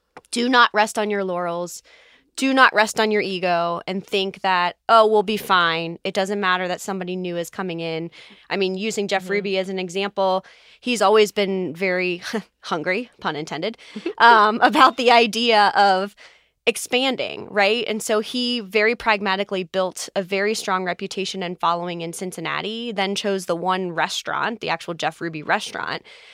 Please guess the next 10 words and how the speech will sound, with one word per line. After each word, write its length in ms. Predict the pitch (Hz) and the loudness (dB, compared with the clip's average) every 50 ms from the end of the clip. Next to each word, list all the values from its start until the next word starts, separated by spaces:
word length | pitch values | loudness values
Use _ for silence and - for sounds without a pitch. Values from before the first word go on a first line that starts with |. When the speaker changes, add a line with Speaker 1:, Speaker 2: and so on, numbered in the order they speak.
| - _ - | -20 _ -8
Speaker 1:
to 160 | - - 220 | -2 0 0
expand 840 | 190 - - - - - 262 269 285 247 208 185 170 175 180 185 185 - - | 0 0 -2 -6 -4 -2 0 2 2 4 2 2 2 0 -2 -4 -4 -4 -4
into 340 | 196 202 196 - 214 202 - - | -4 -4 -4 -4 -4 -4 -2 -2
other 440 | 190 180 196 190 185 180 180 180 180 | 0 0 0 0 0 -2 -2 -4 -6
cities, 840 | - - - - 254 208 190 175 160 160 170 190 190 - - - - _ | -6 -6 -4 -4 -2 -2 -4 -4 -6 -6 -6 -8 -10 -12 -12 -14 -14 _
uh, 240 | - 180 180 170 170 | -8 -6 -6 -6 -4
in 140 | - 196 196 | -4 -4 -4
the 80 | 190 185 | -4 -4
Midwest 520 | 185 190 190 175 175 170 170 170 - - | -4 -4 -4 -2 0 0 0 -2 -4 -8
region 600 | 202 233 302 339 233 - 175 160 160 165 165 175 | -4 -2 0 0 0 -2 -4 -4 -4 -6 -8 -8